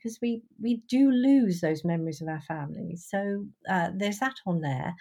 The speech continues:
Publishing and self-publishing, I offer those as packages too. Uh, because although we, we, you know, self-publishing has become rife. There's Amazon, there's Ingram Spark, and so many other companies as well. There's so many places you can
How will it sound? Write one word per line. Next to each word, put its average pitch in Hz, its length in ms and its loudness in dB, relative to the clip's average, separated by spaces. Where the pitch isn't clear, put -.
Publishing 311 560 2
and 294 80 -2
self-publishing, 226 840 -2
I 190 140 -2
offer 180 200 -6
those 170 240 0
as 160 120 -8
packages 170 760 -10
too. 233 520 -4
Uh, 185 220 2
because 240 420 -4
although 277 320 6
we, 233 560 2
we, 196 140 -6
you 190 100 -2
know, 165 160 0
self-publishing 220 720 0
has 175 140 0
become 185 420 -2
rife. 220 540 2
There's 180 260 0
Amazon, 214 640 0
there's 165 380 0
Ingram 196 380 -2
Spark, 202 580 -4
and 180 200 -6
so 226 100 0
many 170 220 0
other 151 300 0
companies 156 360 -6
as 170 100 -10
well. 170 180 -2
There's 202 100 -6
so 311 100 2
many 330 160 2
places 240 340 -2
you 208 80 -6
can 180 460 0